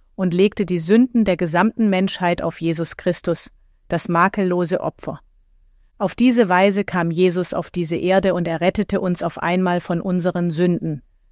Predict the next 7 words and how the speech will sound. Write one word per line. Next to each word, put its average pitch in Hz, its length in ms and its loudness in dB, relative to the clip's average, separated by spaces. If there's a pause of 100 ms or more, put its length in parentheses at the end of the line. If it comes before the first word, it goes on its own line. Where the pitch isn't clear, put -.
(800)
Dafür 185 500 4
empfing 185 480 -2
er 202 300 2
auf - 260 -6
einmal 165 400 -2
die 160 120 -8
Taufe, 170 600 -2